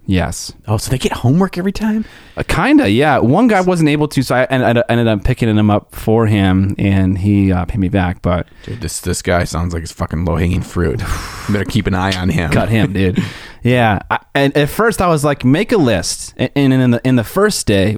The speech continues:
Speaker 1: we discussed how to make a list, what tools make it easier to make a list. But then I made my own kill team list, and I was like, "Jesus, there is a lot to think about."
Speaker 2: Uh.
Speaker 1: And so I went ahead and just made the, made all their lists for them. And they, I think, I don't think that's a,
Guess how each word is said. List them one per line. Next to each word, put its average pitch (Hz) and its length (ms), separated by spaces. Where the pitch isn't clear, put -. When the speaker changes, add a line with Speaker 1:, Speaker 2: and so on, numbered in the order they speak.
Speaker 1:
we 110 100
discussed 104 540
how 120 240
to 113 80
make 101 240
a 98 80
list, 98 380
what 104 240
tools 98 420
make 95 220
it 87 80
easier 92 320
to 85 60
make 85 260
a - 20
list. 85 400
But 123 80
then 180 80
I 233 100
made 214 140
my 127 180
own 147 200
kill 95 260
team 87 260
list, 85 320
and 101 80
I 98 80
was 110 140
like, 92 260
"Jesus, 113 520
there 160 180
is 123 80
a 92 80
lot 95 400
to - 140
think 104 280
about." 85 500
Speaker 2:
Uh. 90 440
Speaker 1:
And 117 120
so 120 120
I 113 100
went 95 240
ahead 90 300
and 82 80
just - 240
made 60 180
the, - 160
made 87 200
all 64 120
their 52 120
lists 62 300
for - 220
them. 57 240
And 147 100
they, 143 240
I 131 60
think, 202 300
I - 80
don't 285 160
think 247 140
that's 208 160
a, 127 420